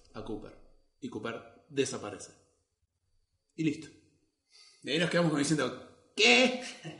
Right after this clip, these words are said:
Y bueno, y avanzamos, y avanzamos a que lo vemos al doctor Jacobi pintando,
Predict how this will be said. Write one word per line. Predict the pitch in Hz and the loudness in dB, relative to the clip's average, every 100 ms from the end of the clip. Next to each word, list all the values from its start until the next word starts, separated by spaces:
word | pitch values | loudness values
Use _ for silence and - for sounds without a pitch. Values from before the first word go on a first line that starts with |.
| - - - - - | -18 -20 -20 -4 6
Y | |
bueno, | 302 202 | 8 10
y | 202 | 10
avanzamos, | 214 240 - 175 170 160 147 127 | 8 8 6 4 6 4 2 0
y | |
avanzamos | 120 120 131 127 113 | -2 -2 -2 -4 -4
a | 107 107 | -6 -4
que | 110 | -4
lo | 113 | -4
vemos | 123 123 | -4 -4
al | 107 | -4
doctor | 110 113 123 | -4 -4 -2
Jacobi | 123 117 135 127 | -2 0 0 0
pintando, | 107 107 120 120 113 | -4 -6 -4 -6 -8